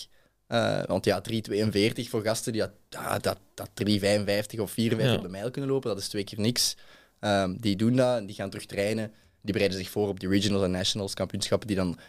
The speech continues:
Speaker 1: einde mei en half juni zijn. En alles wat je daar moet doen, is gewoon zorgen dat je top vijf eindigt en dan ga je een ronde verder. En meer niet. Poepsimpel, top vijf gaat door.
Speaker 2: Ja. Ja, je hebt v-, vorig jaar was dat, denk ik, hè?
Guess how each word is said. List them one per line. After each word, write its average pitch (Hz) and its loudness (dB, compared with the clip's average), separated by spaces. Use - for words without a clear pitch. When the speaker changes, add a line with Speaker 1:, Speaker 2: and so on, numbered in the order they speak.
Speaker 1:
einde 104 6
mei 98 -2
en 107 -2
half 101 4
juni 101 0
zijn. 104 2
En 92 -2
alles 123 4
wat 127 -4
je 110 -4
daar 104 -4
moet 104 -12
doen, 104 -6
is 98 -8
gewoon 95 0
zorgen 98 4
dat 95 0
je 95 -2
top - -8
vijf 92 0
eindigt 95 -2
en 104 -2
dan 90 0
ga 90 -2
je 90 2
een 92 0
ronde 98 -4
verder. 107 -4
En 101 -6
meer 113 4
niet. 123 -4
Poepsimpel, 123 0
top 107 0
vijf 104 2
gaat 98 -4
door. 98 -4
Speaker 2:
Ja. 131 4
Ja, 135 6
je 131 -2
hebt 135 2
v-, - -10
vorig 143 8
jaar - 2
was 254 4
dat, 262 -2
denk 196 6
ik, 160 0
hè? 262 0